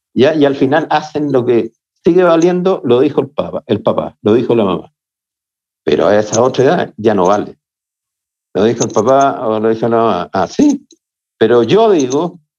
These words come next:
y ahí se abrió todo ese mundo, donde uno tiene que, a partir del mundo de ellos, ya, incorporar este tema de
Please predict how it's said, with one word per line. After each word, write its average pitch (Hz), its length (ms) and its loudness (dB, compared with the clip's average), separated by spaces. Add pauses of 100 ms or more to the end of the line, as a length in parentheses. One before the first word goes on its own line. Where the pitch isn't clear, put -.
(120)
y 107 80 -4
ahí 127 380 -4
se - 140 -4
abrió 101 220 2
todo 107 160 2
ese 104 160 -2
mundo, 78 460 -4 (440)
donde 87 340 2
uno 92 260 2
tiene 92 280 0
que, 82 340 -4 (1500)
a 87 80 -2
partir 85 380 -4
del 82 160 0
mundo 110 360 2
de 131 80 4
ellos, 127 420 0 (640)
ya, 87 260 0 (640)
incorporar 104 680 0
este - 240 -4
tema 98 400 0 (140)
de 87 440 0